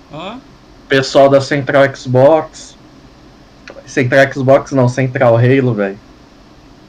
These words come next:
Speaker 2: O
Speaker 1: <laughs>
Speaker 2: Técio Ricardo, a Biazete, que já veio aqui também, a,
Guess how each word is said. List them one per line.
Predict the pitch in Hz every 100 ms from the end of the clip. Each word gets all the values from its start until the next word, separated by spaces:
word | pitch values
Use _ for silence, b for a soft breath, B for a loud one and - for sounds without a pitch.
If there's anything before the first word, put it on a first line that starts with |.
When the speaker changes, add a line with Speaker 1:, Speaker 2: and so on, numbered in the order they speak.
| 151
Speaker 2:
O | 113 185
Speaker 1:
<laughs> | 160
Speaker 2:
Técio | 135 139 139
Ricardo, | 135 127 - 151 165 165 - 143 156
a | 135 127
Biazete, | 131 139 127 135 147 147 -
que | 117
já | 120
veio | 113 113 117
aqui | 120 117 117
também, | - 104 107 139 131
a, | 104 95 98